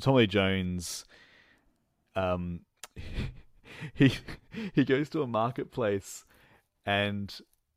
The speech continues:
he's buy-, he's, he's really into toys, like, children's toys. That's how he sort of, like, um, you know, it's his bomb. Like, he sort of in, in, like, puts, puts a lot of children's toys into it, and, like, it's, it's like those Rube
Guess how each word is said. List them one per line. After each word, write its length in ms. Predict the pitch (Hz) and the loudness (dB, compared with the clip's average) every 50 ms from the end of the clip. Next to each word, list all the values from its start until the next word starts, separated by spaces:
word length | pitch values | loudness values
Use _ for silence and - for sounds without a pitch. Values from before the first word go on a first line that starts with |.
| _ _ - | _ _ -10
he's 300 | - 107 113 110 101 98 | -6 -4 -4 -4 -4 -4
buy-, 220 | - 110 117 120 - | -2 0 0 0 2
he's, 160 | 131 135 117 107 | 2 0 2 2
he's 220 | 131 139 117 110 | 2 0 2 4
really 220 | 131 139 151 151 | 4 4 4 4
into 200 | 156 147 135 127 | 2 2 0 0
toys, 420 | - - - 117 107 101 92 87 85 | 0 2 2 2 4 4 4 4 2
like, 120 | 87 82 - | 0 -2 -2
children's 360 | - 110 101 92 98 92 87 | -2 -2 0 0 -2 -4 -4
toys. 320 | - - 92 87 85 85 78 | -2 -2 0 2 2 0 -2
That's 140 | 90 82 | -4 -4
how 100 | - 104 | 0 0
he 80 | 90 85 | 0 0
sort 180 | - - 90 85 | 0 0 -2 -2
of, 120 | 85 82 | -2 0
like, 280 | 85 82 80 78 76 - | 0 2 2 0 0 -2
um, 220 | 85 82 80 82 | -2 -2 -2 -2
you 120 | 87 87 87 | -2 -2 0
know, 160 | 90 87 85 | 2 2 0
it's 120 | 80 76 - | 0 -2 -4
his 120 | 90 80 - | -6 -6 -2
bomb. 320 | - 90 82 82 80 76 | 0 0 0 0 0 -2
Like, 140 | 73 76 73 | -6 -6 -6
he 80 | - 82 | -6 -6
sort 200 | - - 85 82 | -4 -4 -4 -2
of 80 | 82 | -2
in, 80 | 82 82 | -4 -6
in, 200 | - 87 85 80 78 | -6 -8 -10 -6 -4
like, 200 | 87 85 80 - | -2 -2 -2 -2
puts, 200 | - 92 - - | -4 -4 -6 -6
puts 200 | - - 95 - 98 | -8 -8 -6 -2 0
a 20 | |
lot 80 | 90 85 | 0 0
of 60 | 82 | 0
children's 340 | - - 87 82 82 82 76 | 0 0 0 0 0 -4 -4
toys 280 | - 80 78 78 76 78 | -4 -2 -2 -2 -2 -4
into 280 | 80 80 - 87 82 | -8 -8 -6 -4 -4
it, 120 | 78 73 76 | -2 -4 -4
and, 100 | 80 78 | -6 -6
like, 200 | 78 76 76 82 | -6 -8 -6 -8
it's, 180 | 87 - - 80 | -10 -10 -10 -10
it's 160 | 87 80 90 | -8 -4 -2
like 160 | 92 87 80 | 0 0 0
those 180 | 90 87 82 78 | -2 -4 -4 -4
Rube 340 | 80 87 87 87 85 82 | -2 -2 0 0 -2 -4